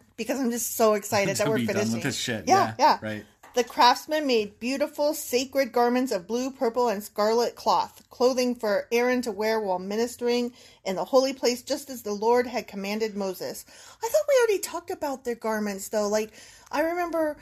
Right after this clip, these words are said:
Speaker 1: something about pomegranates and bells and stuff.
Speaker 2: Well, yeah, that was when they were describing what they were. They weren't describing how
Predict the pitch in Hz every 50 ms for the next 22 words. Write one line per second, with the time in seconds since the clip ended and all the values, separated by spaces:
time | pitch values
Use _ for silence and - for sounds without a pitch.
0 | - - - - - 269 320 320 320 311 262 196 - - - 240 240 254 269 262
1 | - 240 220 214 196 190 180 180 - - 196 180 170 214 220 240 247 254 247 220
2 | 214 208 185 175 - - - 185 135 123 - 220 - - 156 165 165 156 143 156
3 | 151 139 147 147 151 147 147 139 131 123 120 113 107 - - - 131 123 120 120
4 | 113 110 107 101 - 98 92 90 95 123 151 143 123 107 101 98 95 107 104 107
5 | 110 104 101 - - - 113 110 104 104 101 101 98 - - - - 123 117 113
6 | 110 110 104 101 -